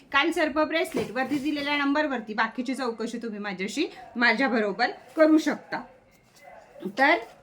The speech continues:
यामध्ये मी तुम्हाला प्र-, रक्षासूत्र, अक्षरशः रक्षासूत्र, तुम्ही कालसर्प रक्षासूत्र म्हटलं तरी चालेल, कारण प्रत्येक बीटला, म्हणजे प्रत्येक मण्याला या मी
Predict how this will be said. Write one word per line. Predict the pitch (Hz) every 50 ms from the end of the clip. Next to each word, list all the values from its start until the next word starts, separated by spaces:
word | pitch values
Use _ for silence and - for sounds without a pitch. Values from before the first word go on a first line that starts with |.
| - - - - _ - - - - -
यामध्ये | 240 226 285 285 285 330 359 349 359 339 320 339 349 330
मी | 320 320 320 320
तुम्हाला | 339 349 339 330 359 320 247 208 185 175 175
प्र-, | 185 - - - 311 311 285 247 - - -
रक्षासूत्र, | 254 277 269 269 - - 392 415 - 381 339 - 349 339
अक्षरशः | 302 277 - - 349 330 311 349 320
रक्षासूत्र, | 330 320 320 - - 349 392 - 381 311 349 339 339
तुम्ही | - 330 294 285 262
कालसर्प | 254 254 254 269 302 311 349 302 285 - 311
रक्षासूत्र | 302 285 294 - - 339 349 339 320 - 349 359
म्हटलं | 349 339 330 302 - 269 277 277 -
तरी | 277 269 285
चालेल, | 254 - 254 202 175 165 156 156 - - - _
कारण | - 262 277 311
प्रत्येक | 302 - 320 320 302 - - _ - 349 381 392 320 277
बीटला, | 320 349 359 - - 277 254 202 175
म्हणजे | 185 214 220 254
प्रत्येक | 254 - 320 320 - - - _ _ - - 330 359 320 -
मण्याला | 427 392 381 359 320 302 285 269 277 269 269 269
या | 262 262 262 240 226
मी | 220 214 226 269 302